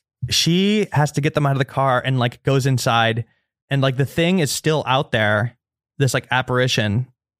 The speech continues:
that you'll understand if you listen to the show. But, like, that's a fascinating story to me because immediately she has to deal with this other problem that's much more severe to her in the moment, where, like, she's terrified of the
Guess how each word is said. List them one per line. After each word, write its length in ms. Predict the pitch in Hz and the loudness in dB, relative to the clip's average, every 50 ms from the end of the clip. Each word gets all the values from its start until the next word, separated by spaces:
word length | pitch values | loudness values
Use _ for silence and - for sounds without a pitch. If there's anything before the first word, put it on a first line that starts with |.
| - | -8
that 360 | 139 135 123 120 113 - - _ _ _ _ | -2 0 2 2 0 0 -4 _ _ _ _
you'll 180 | - 131 127 123 | -2 0 0 2
understand 340 | 127 127 113 - 123 123 123 | 2 0 0 0 0 -2 0
if 80 | - | 0
you 60 | 131 131 | 0 0
listen 240 | 131 117 - 135 | 0 2 2 0
to 60 | 123 120 | 0 0
the 20 | |
show. 340 | - - 120 104 107 110 110 - _ - - - - - - - - | 0 0 0 2 2 0 0 -4 _ -20 -20 -20 -20 -20 -14 -8 -6
But, 120 | - - | -4 0
like, 340 | 131 131 120 120 120 - - - - - _ _ _ _ _ _ _ _ _ _ _ _ _ _ - | 0 2 0 0 -2 -6 -20 -20 -20 -20 _ _ _ _ _ _ _ _ _ _ _ _ _ _ -10
that's 380 | 135 131 139 151 175 185 - - | -4 -2 0 0 0 0 -2 -2
a 80 | 156 | -2
fascinating 640 | 135 - - 139 135 131 123 147 139 135 131 127 123 | -2 0 0 0 0 2 2 0 0 2 2 0 0
story 340 | - - 147 131 127 123 127 | 0 0 0 0 0 0 0
to 120 | 120 - 123 | 2 2 2
me 480 | 123 120 120 120 120 120 120 131 - _ _ _ _ _ - 139 | 2 2 2 2 2 0 0 -2 -4 _ _ _ _ _ -4 -2
because 540 | 127 131 - - 139 131 131 123 117 - - - | -2 -2 0 0 0 2 2 0 -2 -4 -4 0
immediately 720 | 143 135 135 131 135 151 165 180 170 165 147 156 151 135 | 0 2 2 2 2 2 2 2 0 0 0 0 -2 -2
she 140 | - - | 0 0
has 120 | 131 131 - | 0 0 0
to 100 | - 135 | -2 -2
deal 280 | 120 120 120 117 123 | 0 0 0 2 2
with 140 | 123 127 120 | 2 2 0
this 160 | - 127 113 - 131 | 0 -2 -2 0 -2
other 200 | 120 120 123 120 | 0 0 0 0
problem 440 | - - 117 110 117 127 123 127 | 0 0 0 0 2 2 2 2
that's 240 | 127 117 - - - _ _ _ _ | 2 0 -2 -4 -8 _ _ _ _
much 360 | - 135 131 139 - - - | 0 2 2 2 2 0 0
more 560 | 151 143 139 139 139 151 151 165 175 170 - _ _ _ _ _ _ _ _ _ _ - | 0 0 2 2 2 2 2 0 -2 -4 -8 _ _ _ _ _ _ _ _ _ _ -4
severe 420 | - - 143 117 120 117 117 131 | -2 -2 0 0 2 2 2 2
to 100 | - 151 135 | 0 0 0
her 140 | 143 160 160 | 2 2 2
in 80 | 147 | 2
the 60 | 123 | 2
moment, 360 | 110 107 107 113 123 143 147 - | 0 0 2 2 0 0 0 0
where, 100 | 151 135 | 0 0
like, 220 | 127 120 - - | 0 0 -2 -2
she's 200 | - - 190 - | -2 -2 -2 -2
terrified 400 | - 165 202 226 208 202 190 175 | 0 0 0 0 0 0 0 0
of 80 | 151 127 | 0 0
the 200 | 127 127 120 - | -2 -2 -2 -4